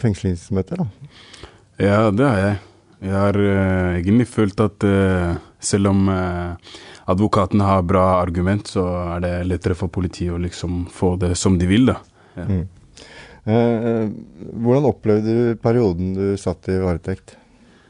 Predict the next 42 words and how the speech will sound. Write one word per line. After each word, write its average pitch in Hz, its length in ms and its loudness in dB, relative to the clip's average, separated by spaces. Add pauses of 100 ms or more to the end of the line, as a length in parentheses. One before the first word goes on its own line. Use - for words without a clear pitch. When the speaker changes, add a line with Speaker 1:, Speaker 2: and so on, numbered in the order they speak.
(160)
Speaker 2:
Det - 80 -20
var 110 140 2
jo 117 100 2
kjedelig, 104 340 2
da, 147 120 4
hvis 98 180 -4
jeg 95 80 -2
kan 98 140 0
si 98 180 -2
det, 101 180 2
fordi, 95 480 2 (880)
ehm, 87 960 -2 (160)
når 95 140 4
du 113 80 4
er 95 100 -2
på 101 100 0
dom, 107 220 4
så 104 160 -2
har 92 60 2
du 95 80 4
liksom 95 320 0
en 90 80 0
plan 92 280 0
i 92 60 2
soninga 87 500 -4
di 90 140 -2
og 87 180 -4
hva 87 160 -4
du 82 80 -8
skal - 160 0
gjøre, 90 300 -2
og 87 220 -4 (680)
du 98 160 0
har 98 80 4
mye 101 220 4
mer, 95 320 2
eh, 92 720 -2 (1040)
hva 90 160 -4
heter 85 160 -6
det 82 60 -8
for 85 80 -6
noe? 85 160 -6